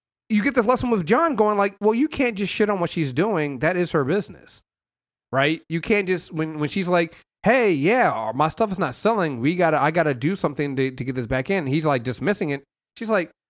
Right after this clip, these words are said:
"But this is my life. This is what I, I worked for. I did this hard," right? It's like, you get these, we see it every week, these really ridiculous, over-the-top moments, but then at the same time, it's like, well,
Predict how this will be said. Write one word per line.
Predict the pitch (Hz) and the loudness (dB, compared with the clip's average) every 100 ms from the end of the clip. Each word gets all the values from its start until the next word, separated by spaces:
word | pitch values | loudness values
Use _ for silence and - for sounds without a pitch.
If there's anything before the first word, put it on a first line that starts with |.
| _ _ _ | _ _ _
"But | 131 | -6
this | 117 131 | -4 -2
is | 165 | -4
my | 127 | -4
life. | 87 202 - - | -4 -4 -4 -10
This | 110 107 | -12 -10
is | 113 | -8
what | 101 | -6
I, | 90 82 - 113 | -8 -10 -8 -6
I | 107 | -6
worked | 95 156 254 | -2 -2 -2
for. | - 82 | -8 -6
I | 110 | -6
did | 107 110 | -6 -8
this | 87 - | -10 -10
hard," | - 226 247 160 - | -2 0 0 -4 -2
right? | 135 151 | 0 0
It's | 196 185 | -4 0
like, | 220 202 - - - _ 180 | 2 0 -4 -20 -20 _ 2
you | 214 | 2
get | 147 240 - | 2 -2 0
these, | 226 202 190 - - | 0 0 -2 -4 -2
we | 202 | -2
see | 180 202 | 0 -2
it | 151 - | -2 -2
every | 156 160 160 | -2 2 2
week, | 170 127 - _ _ _ _ _ _ _ _ | 2 0 -4 _ _ _ _ _ _ _ _
these | 180 180 143 | 0 0 0
really | 151 226 226 | 2 2 2
ridiculous, | 208 175 160 165 185 160 147 - | 2 0 0 0 0 0 0 0
over-the-top | 147 147 143 151 147 180 | 0 2 0 0 0 2
moments, | 220 143 143 | 0 0 -4
but | - 165 | -6 -6
then | 185 | -4
at | 180 | -6
the | 175 | -4
same | 208 208 | -6 -2
time, | 277 240 214 | 0 0 -2
it's | 202 | -2
like, | 208 208 208 _ _ | -2 -2 -6 _ _
well, | 254 277 277 | -4 -4 -4